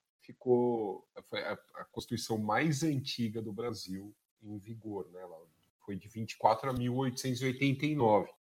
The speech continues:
Você vê que só era considerado brasileiro quem era liberto, só podia ter acesso à educação quem era liberto e só podia ter acesso à cidadania de votar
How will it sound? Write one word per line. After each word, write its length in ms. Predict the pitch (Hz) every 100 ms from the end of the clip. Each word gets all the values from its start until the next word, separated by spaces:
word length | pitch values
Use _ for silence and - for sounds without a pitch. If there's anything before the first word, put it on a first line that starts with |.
| _ -
Você 460 | 139 151 - 196
vê 380 | 160 151 180 160
que 300 | - - 120
só 500 | - - 156 180 190
era 240 | 147 143
considerado 680 | 131 143 139 120 123 120 113
brasileiro 600 | 101 117 110 104 113 127
quem 180 | - 135
era 140 | 117 107
liberto, 600 | 110 107 113 123 - 131
só 180 | 123
podia 460 | 98 101 - 113 120
ter 360 | - 120 117 110
acesso 640 | - - 101 98 - 101
à 60 |
educação 580 | 95 95 101 - 135 147
quem 200 | 147 143
era 140 | 123 110
liberto 560 | 101 117 160 175 - - _ _ _ -
e 100 | 135
só 220 | - 143
podia 720 | - 151 113 117 117 123 139 -
ter 140 | - 113
acesso 680 | 110 - 98 98 - 107 101
à 40 |
cidadania 800 | - 98 101 95 104 104 101 87
de 180 | - 85
votar 580 | 101 95 107 104 127